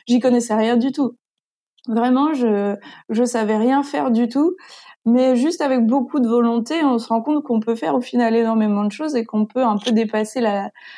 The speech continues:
la, la limite, euh, de la, on va dire que, voilà, il faut pas être timide et que, euh, avec cette volonté, on peut partir, euh, on peut faire plein de choses. Donc, euh,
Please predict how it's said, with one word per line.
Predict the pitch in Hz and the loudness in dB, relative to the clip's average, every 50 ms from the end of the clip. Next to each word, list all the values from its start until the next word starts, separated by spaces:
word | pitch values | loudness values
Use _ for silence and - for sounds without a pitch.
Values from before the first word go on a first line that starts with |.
| - _ - | -20 _ -6
la, | - 208 214 208 196 202 202 208 | -2 0 0 0 0 0 -2 -2
la | 220 214 202 | -2 0 2
limite, | 202 214 220 240 240 240 254 262 254 - - - 208 | 2 4 4 4 4 4 4 2 0 -4 -6 -4 -2
euh, | 208 196 196 196 202 214 _ _ - - - _ _ - | -2 -2 -2 -4 -6 -8 _ _ -20 -20 -20 _ _ -4
de | 214 202 | -2 0
la, | 202 196 190 190 - - - - - - - - - - _ - | 0 0 0 0 -2 -2 -4 -6 -8 -12 -16 -18 -20 -20 _ -12
on | - | -8
va | 208 208 | -6 -4
dire | 202 202 233 226 - - | -2 -2 -2 -2 -4 -8
que, | - - 208 202 196 196 202 202 | -10 -8 -6 -6 -6 -6 -8 -4
voilà, | 202 220 220 202 | -2 0 0 0
il | 202 | -2
faut | 202 - 208 | -4 -6 -2
pas | - 226 226 | 0 0 0
être | 202 - | 0 -4
timide | - - - 233 226 254 269 277 220 | -8 -6 0 2 4 4 4 4 4
et | 220 208 202 | 2 2 0
que, | - - 220 | -2 -2 0
euh, | 226 226 208 196 190 - _ _ _ _ _ - | 2 2 2 0 -2 -4 _ _ _ _ _ -4
avec | - 208 214 226 220 | -2 0 0 0 0
cette | - 226 208 196 | 0 0 0 2
volonté, | 202 214 202 208 214 220 - 262 262 | 0 0 0 0 -2 -2 -2 0 0
on | 254 220 196 | 0 -2 -2
peut | - 196 | -6 -8
partir, | 185 - 202 - - - - - 220 208 | -6 -6 -6 -6 -8 -12 -6 -4 -4 -4
euh, | 196 - - - - | -4 -6 -8 -10 -12
on | - 202 | -12 -12
peut | - - | -10 -8
faire | - 233 233 | -10 -8 -4
plein | - 233 | -2 -2
de | 214 220 | -2 -2
choses. | - - 226 269 254 233 220 - - - - - - - - - - - _ _ | -2 -2 -2 -2 -2 -4 -6 -8 -16 -20 -20 -20 -20 -20 -20 -20 -20 -20 _ _
Donc, | - 226 262 269 254 - 285 | -2 0 0 0 0 -2 0
euh, | 262 254 254 254 247 247 247 247 247 240 240 247 247 247 247 | 2 2 4 4 4 4 2 2 4 4 4 4 2 2 0